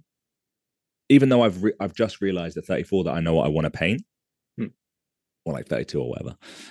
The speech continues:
Speaker 1: um, even now, I still don't know how I wanna paint it. I know that,
Speaker 2: Yeah.
Speaker 1: like, I did an exhibition with Constance back in April, and now I wanna paint the way that I painted then completely differently. Like,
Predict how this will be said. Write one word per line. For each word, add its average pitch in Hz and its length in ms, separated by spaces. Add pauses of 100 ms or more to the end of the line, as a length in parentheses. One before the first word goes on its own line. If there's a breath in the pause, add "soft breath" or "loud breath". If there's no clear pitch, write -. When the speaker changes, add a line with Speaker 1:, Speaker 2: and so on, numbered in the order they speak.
(120 loud breath)
Speaker 1:
um, 80 480 (2250)
even 143 220
now, 123 220
I - 20
still 104 180
don't 92 120
know 92 100
how 90 220
I - 40
wanna 82 160
paint 92 220
it. 69 80
I 95 100
know 107 140
that, 92 240 (160)
Speaker 2:
Yeah. 101 140 (100)
Speaker 1:
like, 95 220 (680)
I 110 120
did 113 120
an 104 60
exhibition 95 380
with 82 100
Constance - 280
back - 180
in 87 60
April, - 360 (480)
and 85 380 (100)
now 98 220
I 87 80
wanna 85 180
paint 87 280
the 87 60
way 80 200
that 71 240 (100)
I 78 80
painted 71 320
then 82 220
completely 78 360
differently. - 380 (240)
Like, - 160